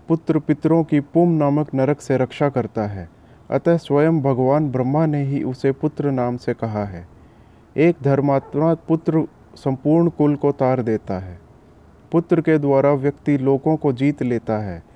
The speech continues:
ऐसी सनातनी श्रुति है। इस प्रकार वेदों ने भी पुत्र के उत्तम महात्म्य को कहा है।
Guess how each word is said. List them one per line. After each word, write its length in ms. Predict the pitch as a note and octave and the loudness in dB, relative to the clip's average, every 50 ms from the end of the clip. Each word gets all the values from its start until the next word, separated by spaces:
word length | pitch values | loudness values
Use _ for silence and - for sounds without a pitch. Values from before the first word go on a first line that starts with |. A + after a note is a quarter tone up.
| - - - - - B2+ | -20 -20 -20 -8 -2 0
ऐसी 320 | B2+ C#3 - - D#3+ D#3+ | 0 0 2 2 0 0
सनातनी 600 | D3 - C#3+ C3+ C3+ C#3 C#3 - C#3+ C#3 C#3+ C#3+ | 0 0 0 0 2 0 0 0 0 0 0 -2
श्रुति 440 | C#3 - - A#2+ A#2 A2 - B2+ A2+ | -2 -4 -4 -4 -4 -4 -4 -4 -4
है। 320 | G#2 G2 E2+ D#2+ D#2 - - - - - - - - - - - - - - _ _ _ _ _ _ _ _ _ _ _ _ _ - - _ _ - - - - - - | -4 -6 -8 -10 -14 -18 -20 -20 -20 -20 -20 -20 -20 -20 -20 -20 -20 -20 -20 _ _ _ _ _ _ _ _ _ _ _ _ _ -20 -20 _ _ -20 -20 -20 -8 -2 0
इस 160 | F3+ F3 - | 0 0 0
प्रकार 460 | - - D3+ C#3+ - D3 D3 D3+ D3 | 0 0 0 0 2 2 2 2 2
वेदों 400 | C3+ C3 C#3 D3 C#3+ D#3 E3+ E3+ | 0 0 2 2 2 2 2 2
ने 200 | E3 D#3 D#3 D#3 | 2 2 2 0
भी 160 | C3 C#3 D3 | 0 0 -2
पुत्र 360 | C#3+ - D#3 D3 - D#3+ D3 C#3 | -2 -2 -6 -4 -2 -2 -2 0
के 180 | - D3 C#3+ | 0 0 0
उत्तम 420 | - - C#3+ - - - E3 D#3+ D#3 | 2 0 -2 -4 -2 -2 0 0 2
महात्म्य 540 | C3+ B2+ B2 B2 B2 - - C#3+ D3 C#3+ | 0 0 0 0 -2 -2 -2 -2 -2 -2
को 160 | C#3 - C3+ B2+ | 0 -2 -2 -2
कहा 360 | - B2 A2+ A2 A2+ A2+ A2 | 0 -2 -2 0 0 -2 -4
है। 240 | G2+ F#2+ E2+ D#2 | -4 -6 -10 -12